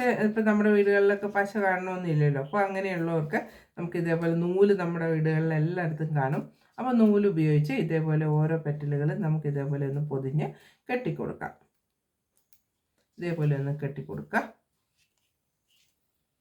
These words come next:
ഒരു പെറ്റൽ ഇവിടെ വെച്ചെങ്കിൽ അടുത്ത പെറ്റൽ ഇതേപോലെ തന്നെ അതിൻ്റെ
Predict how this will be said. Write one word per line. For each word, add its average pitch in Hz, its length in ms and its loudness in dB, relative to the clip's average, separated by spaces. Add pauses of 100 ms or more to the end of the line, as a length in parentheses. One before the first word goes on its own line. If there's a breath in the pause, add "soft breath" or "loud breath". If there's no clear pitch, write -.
(1600)
ഒരു 202 220 4
പെറ്റൽ 185 300 -2
ഇവിടെ 175 220 0
വെച്ചെങ്കിൽ 160 380 0 (140)
അടുത്ത 160 320 0
പെറ്റൽ 151 240 0 (200)
ഇതേപോലെ 160 440 -2
തന്നെ 151 180 4 (400 loud breath)
അതിൻ്റെ 160 280 0